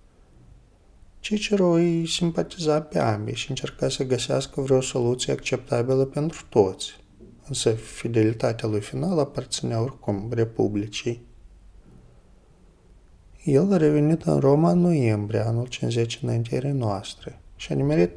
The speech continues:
exact în mijlocul evenimentelor ce au dus la declanșarea războiului. Senatul urma să-i acorde un triumf militar și el aștepta în afara orașului decizia, după cum era primit.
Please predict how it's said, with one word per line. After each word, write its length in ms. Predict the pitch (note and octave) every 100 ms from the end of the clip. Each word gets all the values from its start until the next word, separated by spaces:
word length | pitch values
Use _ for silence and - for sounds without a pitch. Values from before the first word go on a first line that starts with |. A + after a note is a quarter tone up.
| - -
exact 500 | C#3+ C#3 D3+ D3+ -
în 120 | A#2+
mijlocul 440 | B2+ B2 A#2 B2+
evenimentelor 640 | A#2 A2+ A#2 B2+ - C3 A#2
ce 160 | -
au 80 | A2+
dus 240 | A#2 A#2
la 120 | B2 A#2
declanșarea 680 | A#2 - B2 - A#2+ A#2
războiului. 800 | A#2 C3 C#3 B2+ G#2+ G2+ G#2+ A2 A2+ - - - _ _ _ - - - - - - -
Senatul 540 | - D3 D3+ F#3+ G#3
urma 320 | E3+ D3+ D3 D#3
să-i 200 | - C#3
acorde 400 | C3 C3+ C3+ C3
un 220 | C3+ D3+
triumf 360 | - B2 C#3 -
militar 640 | E3 F3 - - A2 G#2+
și 180 | - C3+
el 100 | B2+
aștepta 440 | B2 - - -
în 100 | B2+
afara 340 | A#2+ A#2+ C3 B2
orașului 500 | A#2+ A#2+ - C#3 C3
decizia, 760 | C#3 C#3 - G#2 F#2+ G#2 G2
după 280 | A#2+ A2+ -
cum 380 | - - A2 A#2+
era 240 | A2+ G#2+ G#2
primit. 640 | - A2+ G#2 G2+ -